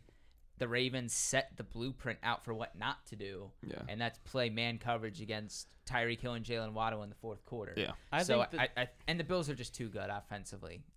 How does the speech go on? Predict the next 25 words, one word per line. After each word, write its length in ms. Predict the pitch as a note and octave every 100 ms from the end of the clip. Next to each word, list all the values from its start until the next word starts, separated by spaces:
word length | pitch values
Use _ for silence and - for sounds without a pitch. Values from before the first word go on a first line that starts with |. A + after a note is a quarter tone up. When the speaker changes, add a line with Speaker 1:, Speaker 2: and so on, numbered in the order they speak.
| -
Speaker 3:
I 120 | B2
don't 200 | D#3 F3
think 160 | F3 D3
the 80 | C#3+
Dolphins 440 | C3 C3 C3+ A#2+
win. 360 | G#2+ G2+ F#2+ G2 - - -
I 140 | A2
would 200 | A#2 A2
be 200 | A2 A2
surprised 920 | G2+ G#2+ - - A#2 A#2 B2+ B2+ - - -
if 140 | A2+ - - - - -
they 100 | G2+
keep 240 | - A#2
it 80 | A2+
within 220 | A2 A2
a 60 | G#2
touchdown, 460 | - G2+ - F#2+ F2+
but 140 | G#2
I 80 | G#2
don't 280 | G#2 A#2 A#2+
think 260 | A#2+ A2+ -
it 100 | G#2
goes 220 | G#2+ G2
beyond 320 | - F#2 F2+ F2
fourteen 340 | F2+ - D2+